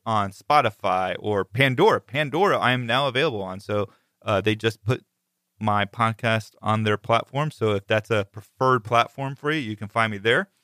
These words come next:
But either way, I, I continue to appreciate, so many of you guys are really awesome. I, I,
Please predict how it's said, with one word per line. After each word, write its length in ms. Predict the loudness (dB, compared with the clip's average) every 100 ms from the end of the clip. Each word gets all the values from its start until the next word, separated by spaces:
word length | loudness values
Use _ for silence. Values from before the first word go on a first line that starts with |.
| _ _ _
But 80 | 0
either 180 | 2 4
way, 180 | 6 6
I, 140 | 4 0
I 100 | -4
continue 540 | -4 -10 -4 -2 0
to 80 | 0
appreciate, 680 | 0 0 -4 -2 0 0 -2
so 220 | -4 -2
many 160 | 0 -2
of 80 |
you 80 | -2
guys 380 | 2 4 4 2
are 140 | 0
really 420 | -2 -2 0 0 2
awesome. 420 | 2 2 0 -4
I, 140 | -4 -4
I, 200 | -6 -6